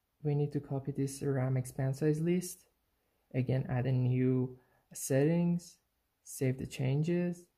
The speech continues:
and again in the list,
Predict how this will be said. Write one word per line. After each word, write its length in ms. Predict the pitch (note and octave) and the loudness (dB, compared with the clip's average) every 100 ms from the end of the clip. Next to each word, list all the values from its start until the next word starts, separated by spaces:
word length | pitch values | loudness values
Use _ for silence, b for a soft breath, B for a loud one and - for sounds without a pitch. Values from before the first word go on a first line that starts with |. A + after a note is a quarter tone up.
| _ _ _ _ _ _ _ _ _ | _ _ _ _ _ _ _ _ _
and 680 | C3 A#2+ B2 A#2+ A#2+ A#2+ B2 - _ B2+ | -2 0 0 0 0 0 -2 -6 _ -8
again 520 | C3 C3 D3 E3 F#3 | -4 -2 0 0 -2
in 200 | D3 C3 | -2 0
the 80 | B2 | 0
list, 720 | A#2+ B2+ C#3+ E3+ - - - | 0 2 2 0 -6 -14 -20